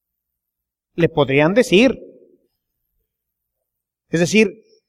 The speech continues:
tenemos el poder, le podrían decir. Imagínense que me entrara la locura y que creyera que verdaderamente lo puedo hacer y le dijera, "Cerro de la Silla, arráncate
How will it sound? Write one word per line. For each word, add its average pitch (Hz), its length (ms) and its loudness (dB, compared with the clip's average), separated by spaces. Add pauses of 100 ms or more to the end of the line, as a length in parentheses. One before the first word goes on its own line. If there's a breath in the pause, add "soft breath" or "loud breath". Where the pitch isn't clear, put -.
(160)
tenemos 190 460 2
el 262 200 2
poder, 165 380 0
le 202 140 0
podrían 170 480 0
decir. 269 500 0 (2000)
Imagínense 208 680 0
que 165 520 -4 (260)
me 160 80 0
entrara 233 460 2
la 226 160 4
locura 254 680 0 (1120)
y 202 140 0
que 269 180 -2
creyera 269 400 0
que 269 160 0
verdaderamente 277 800 2
lo 233 160 4
puedo 269 240 4
hacer 277 420 2 (360)
y 190 80 0
le 208 80 6
dijera, 226 500 2
"Cerro 294 460 6
de 269 100 6
la 247 120 4
Silla, 208 580 0 (760)
arráncate 254 1000 4